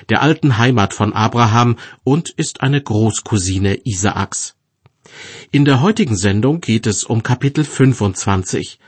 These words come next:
Obwohl es nur halb so lang ist wie das vorhergehende, kommen vier verschiedene Themen zur Sprache.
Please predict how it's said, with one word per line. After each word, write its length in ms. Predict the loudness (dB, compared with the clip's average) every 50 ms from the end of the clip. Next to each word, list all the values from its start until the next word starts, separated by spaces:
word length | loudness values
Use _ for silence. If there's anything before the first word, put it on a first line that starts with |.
| _ _ -20 -18 _ -6
Obwohl 340 | -6 -2 0 0 2 2
es 160 | 0 0 0 -2
nur 180 | -2 -2 0
halb 220 | 0 0 0 0 -2
so 120 | -2 0
lang 260 | 2 4 2 2 2
ist 340 | 2 0 -2 -2 -4 -8 -6
wie 140 | -6 -2 0
das 260 | 0 -2 -2 -4 -4
vorhergehende, 880 | -2 -2 0 0 2 2 2 2 2 4 4 4 4 4 4 4 2 2 -4 -18 -18 -18 -20 -12
kommen 300 | -4 -2 0 2 0 0
vier 320 | -2 -4 -6 -2 0 0 0
verschiedene 640 | 0 -2 -2 -2 -2 -4 -4 -2 0 0 0 0 -2
Themen 380 | -2 0 0 0 0 -2 -2
zur 160 | -2 -2 -2
Sprache. 580 | -2 -2 -2 -2 -2 -2 -2 -4 -6 -8 -8